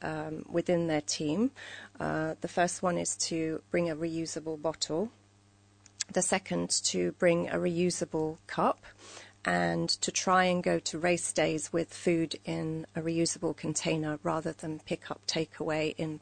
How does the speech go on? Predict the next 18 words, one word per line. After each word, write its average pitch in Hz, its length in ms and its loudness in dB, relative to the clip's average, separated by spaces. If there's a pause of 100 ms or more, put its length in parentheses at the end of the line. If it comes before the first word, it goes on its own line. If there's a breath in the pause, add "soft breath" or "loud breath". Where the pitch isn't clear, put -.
polystyrene 156 760 0
boxes. - 640 -4 (540 loud breath)
Um, 170 420 0
to - 200 0
also 190 360 4
participate - 920 0
in 165 480 -2 (180)
a - 60 -6
ten 170 420 2
or 156 80 2
fifteen 170 460 0
minute 165 260 0
beach - 320 2
cleanup 170 460 0
after 160 360 -4
each - 480 0 (140)
training, 170 520 2 (1040 loud breath)
and 175 720 2